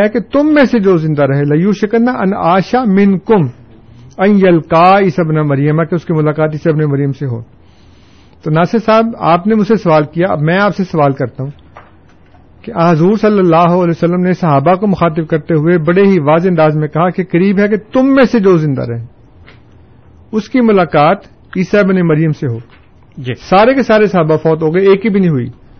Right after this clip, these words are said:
Speaker 1: تو کیا نعوذ باللہ یہ حضور کی بات غلط نکلی یا جھوٹ تھا؟ یہ ہرگز جھوٹ نہیں تھا، اس لیے کہ ابن مریم سے مراد وہ ابن مریم نہیں ہے جو آپ سوچ رہے ہیں، اور صحابہ سے مراد وہ نہیں ہے جو، جن سے مخاطب تھے، بلکہ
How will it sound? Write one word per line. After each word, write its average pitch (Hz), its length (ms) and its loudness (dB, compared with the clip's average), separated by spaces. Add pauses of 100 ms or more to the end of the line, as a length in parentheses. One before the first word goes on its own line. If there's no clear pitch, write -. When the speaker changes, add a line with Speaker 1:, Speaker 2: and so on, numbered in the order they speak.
(500)
Speaker 1:
تو 160 120 -6
کیا 185 180 0
نعوذ 190 260 2
باللہ 196 220 2
یہ 202 180 4
حضور 156 420 0
کی 196 120 -6
بات 165 360 0
غلط 180 260 -2
نکلی 233 340 -4 (260)
یا 170 160 0
جھوٹ 160 320 0
تھا؟ 240 80 0
یہ 233 160 0 (600)
ہرگز 160 260 0
جھوٹ 190 200 0
نہیں 190 140 -2
تھا، 180 140 -8 (680)
اس 165 180 -4
لیے 233 80 4
کہ 220 80 2
ابن 202 300 2
مریم 185 240 2
سے 208 120 0
مراد 175 320 2
وہ 190 120 4
ابن 208 280 4
مریم 185 240 2
نہیں 196 220 2
ہے 185 60 0
جو 147 120 0
آپ 139 140 0
سوچ 170 220 -2
رہے 160 160 -4
ہیں، 147 120 -6 (760)
اور 151 120 0
صحابہ 160 420 0
سے 208 160 2
مراد 180 280 2
وہ 196 200 2
نہیں 196 240 2
ہے 190 80 2
جو، 185 180 2
جن 165 200 0
سے 190 140 0 (500)
مخاطب 160 460 -2
تھے، 156 100 -4 (840)
بلکہ 185 460 2